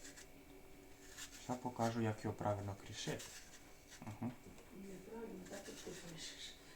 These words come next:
Speaker 1: Ну так як я кришу. Так як я кришу, значить правильно все. Як по-іншому. Таке буває.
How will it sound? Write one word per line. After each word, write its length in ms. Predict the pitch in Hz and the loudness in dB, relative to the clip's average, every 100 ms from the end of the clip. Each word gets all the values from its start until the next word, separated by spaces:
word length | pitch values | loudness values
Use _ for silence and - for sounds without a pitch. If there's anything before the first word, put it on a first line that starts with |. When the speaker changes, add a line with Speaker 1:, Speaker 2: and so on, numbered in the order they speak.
| - - - | -10 -10 -2
Speaker 1:
Ну 80 | 120 | 6
так 220 | 123 127 | 8 8
як 160 | 131 - | 8 8
я 100 | 92 - | 6 6
кришу. 260 | 92 - - - - | -2 -2 -4 -6 6
Так 200 | 110 120 | 6 8
як 120 | 113 | 6
я 80 | 123 | 6
кришу, 260 | - 117 - | 6 0 2
значить 260 | 104 - - | 2 2 2
правильно 340 | 95 95 95 101 | 2 2 0 -2
все. 100 | - 104 - - - - - - - - - - - - - - - - - - - - - - - - - - - - - - | -2 -2 -4 -10 -8 -8 -6 -8 -4 -4 -4 -6 -10 -10 -12 -12 -10 -8 -6 -6 -8 -8 -8 -8 -10 -12 -12 -12 -12 -12 -8 -2
Як 140 | 110 107 - | -2 -2 0
по-іншому. 480 | 107 104 - 107 107 - - - - - - - - - - - - - - - - - - - - - - - - - - | 2 2 0 -2 -2 -4 -10 -10 -12 -12 -12 -10 -10 -8 12 12 12 12 6 -2 -4 -8 -10 -10 -10 -10 -12 -12 -12 -10 -8
Таке 180 | - 165 | 6 8
буває. 300 | 117 95 | 8 2